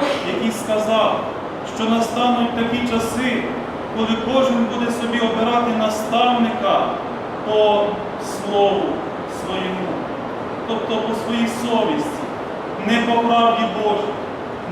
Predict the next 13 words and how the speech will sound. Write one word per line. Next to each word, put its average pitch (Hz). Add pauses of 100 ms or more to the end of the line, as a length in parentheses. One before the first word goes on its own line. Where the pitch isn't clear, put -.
не 240
по 233
совісті, 240 (2250)
а 202 (220)
ось, 196 (100)
власне, 208 (340)
по 190
своєму 196
серцю. - (840)
Зазвичай 220 (100)
ці 208
слова 220 (1800)
торкаються 226